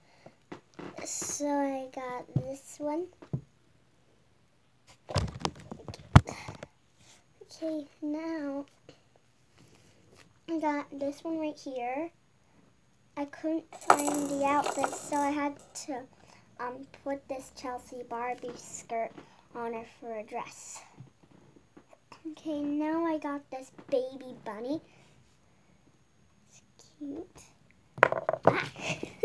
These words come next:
Sorry about that. Okay. This one. This one right here. Now, um,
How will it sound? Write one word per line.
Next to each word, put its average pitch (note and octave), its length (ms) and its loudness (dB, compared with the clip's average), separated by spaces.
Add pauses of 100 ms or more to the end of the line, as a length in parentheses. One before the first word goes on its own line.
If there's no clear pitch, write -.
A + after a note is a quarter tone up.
(420)
Sorry - 280 -8
about A#3+ 260 -8
that. C4+ 160 -6 (760)
Okay. F#4 640 -6 (1300)
This G4 200 -6 (580)
one. F#4+ 400 -6 (1500)
This - 300 -16
one D#4 180 -2
right F4 220 -6
here. B3+ 460 0 (1400)
Now, D#4 760 -6 (2000)
um, C#4 380 4